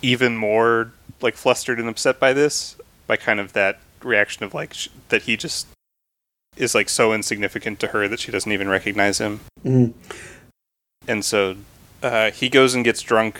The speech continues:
Speaker 1: with O'Brien in a great scene that's just played very well by, by both of them, but
Speaker 2: Yeah.
Speaker 1: especially by Colm Meaney. <laughs> I love Colm Meaney.
Speaker 2: Yeah, <laughs> he's so good.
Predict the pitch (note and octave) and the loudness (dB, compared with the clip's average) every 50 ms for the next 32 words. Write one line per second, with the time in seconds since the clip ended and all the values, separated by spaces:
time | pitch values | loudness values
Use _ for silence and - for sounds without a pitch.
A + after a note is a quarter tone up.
0 | - - - - A#2 - A#2+ A2 G2 - G#2+ G2+ G2 G2 F#2+ F#2+ F#2+ F#2+ G2 A2 | -14 -12 -6 -6 -2 0 2 0 2 4 2 4 4 2 0 -4 -6 -8 -12 -14
1 | - - - G#2 G2+ G2+ G2 G2 F#2+ - - - - - - B2 A2+ G#2 - - | -10 -6 -4 -4 -4 -4 -6 -10 -12 -14 -16 -20 -20 -10 -6 -6 -6 -6 -4 0
2 | A2+ G#2+ G#2+ A2 - - - A2 G2+ F#2+ F#2+ F#2+ G2+ G2 - - A2 - - - | 2 2 2 2 0 -2 -2 -2 -2 -4 -6 -6 -8 -8 -6 -8 -8 -8 -6 -4
3 | G#2+ G2 F#2+ - G#2 F#2+ F#2+ F#2 F#2 F#2+ F#2+ F#2+ F#2 F#2 - G#2+ F#2+ F#2+ F#2 G2 | -4 -4 -2 0 2 2 2 2 0 0 -2 -2 -2 -2 0 0 0 0 0 -2
4 | G2 - - - - - - G#2+ G2+ - G2+ F#2+ - - A2 G#2 G2+ G2+ G2+ A2+ | -4 -8 -12 -20 -12 -4 -2 0 0 0 -2 -6 -6 -8 -10 -10 -10 -10 -10 -6
5 | C3+ C3 C3 B2+ A#2+ A#2+ A#2 A2+ A#2+ A#2+ A#2+ G2+ G2+ - - G#2 G#2+ G#2 G#2 G#2 | -4 0 2 2 4 4 2 2 0 -2 -2 -4 -4 -4 -6 -8 -6 -4 -4 -4
6 | G#2 G#2 A#2 - - - - - _ - - - F3 C#3 A#2 - - - G#2 - | -4 -6 -8 -12 -14 -20 -20 -14 _ -4 0 0 2 2 0 -2 -4 -8 -10 -8
7 | - - - G2+ - D#3 C3+ B2+ B2 B2 - - D#3+ - - - E3 C3 B2+ C#3 | -8 -8 -8 -6 -4 -2 0 0 0 0 -2 0 0 0 2 0 0 0 2 4
8 | C3+ A#2+ B2 - | 4 4 2 0